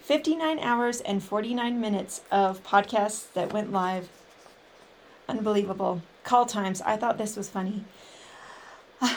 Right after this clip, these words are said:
I like to talk, but the shortest call was Lindita for episode sixteen at thirty-one minutes,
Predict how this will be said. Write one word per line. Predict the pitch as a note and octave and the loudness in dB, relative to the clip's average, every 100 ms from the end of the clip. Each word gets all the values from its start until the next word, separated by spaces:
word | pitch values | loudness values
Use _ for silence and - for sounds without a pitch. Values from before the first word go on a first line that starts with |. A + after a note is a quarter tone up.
| - - | -4 2
I | B3+ | 6
like | B3 A#3 | 6 6
to | A#3 | 0
talk, | A#3+ A3 A3+ - - - - - | 6 6 6 0 -14 -16 -20 2
but | A3 A3 | 4 4
the | A#3 | 2
shortest | - C4 C4+ C4 | 6 6 6 2
call | - C4 A#3+ B3 C4 | 4 8 10 10 8
was | A3 G#3+ | 6 4
Lindita | - A3 A3 A3+ A#3 G#3 F#3+ A#3+ | 4 2 2 0 6 8 8 6
for | - A#3 | -2 2
episode | G#3+ G#3+ - G#3 | 2 2 0 -2
sixteen | G3+ G#3 - A3 A#3 F#4 - - - - - | 0 -6 -6 -8 -6 -8 -12 -20 -20 -8 -2
at | G3 | 0
thirty-one | A3+ A3 G#3+ G#3+ | 2 4 4 4
minutes, | G#3+ A3 A3+ | 4 2 -2